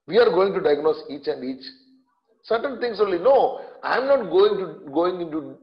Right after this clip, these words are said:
deep into the textbooks. So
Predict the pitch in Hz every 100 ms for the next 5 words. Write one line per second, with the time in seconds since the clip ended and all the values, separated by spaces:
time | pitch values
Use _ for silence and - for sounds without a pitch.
0 | 214 127 180 185 - 135 131 131 123 113
1 | 101 - _ _ 110 117 110 - 120 104
2 | - - _ _ _ _ _ _ -